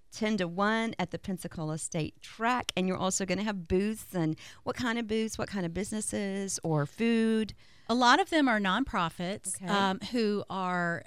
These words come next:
Speaker 2: active in the, who offer services to the autism community. Um, and some of, some of them are, uh, for-profit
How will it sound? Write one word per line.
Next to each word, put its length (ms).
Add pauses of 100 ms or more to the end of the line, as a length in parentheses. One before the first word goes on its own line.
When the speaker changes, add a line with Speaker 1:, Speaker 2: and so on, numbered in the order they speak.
Speaker 2:
active 540
in 380
the, 240
who 140
offer 300
services 680
to 200
the 320
autism 480
community. 640 (480)
Um, 560 (640)
and 420
some 220
of, 160
some 180
of 140
them 240
are, 420
uh, 280 (340)
for-profit 760